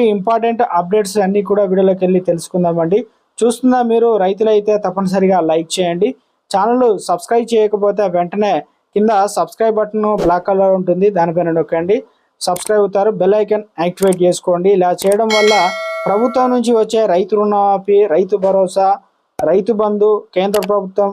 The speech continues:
ఇచ్చేటువంటి ప్రభుత్వ పథకాలకు రైతులకు ఏ చిన్న అప్‌డేట్ వచ్చినా మీరు వెంటనే తెలుసుకోవాలి. కాబట్టి తప్పనిసరిగా లైక్ చేయండి.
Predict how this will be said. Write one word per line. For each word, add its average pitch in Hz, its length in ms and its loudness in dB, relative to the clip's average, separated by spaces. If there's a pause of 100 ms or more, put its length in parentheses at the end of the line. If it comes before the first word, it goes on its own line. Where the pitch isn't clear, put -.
(320)
ఇచ్చేటువంటి 190 540 0
ప్రభుత్వ 185 480 -2
పథకాలకు 185 580 -2
రైతులకు 170 480 0
ఏ 170 120 4
చిన్న 208 320 0
అప్‌డేట్ 190 260 0
వచ్చినా 185 240 -4
మీరు 175 260 2
వెంటనే 180 280 -2
తెలుసుకోవాలి. 170 560 -2
కాబట్టి 165 320 -2
తప్పనిసరిగా 202 640 0 (520)
లైక్ 160 320 0
చేయండి. 208 360 0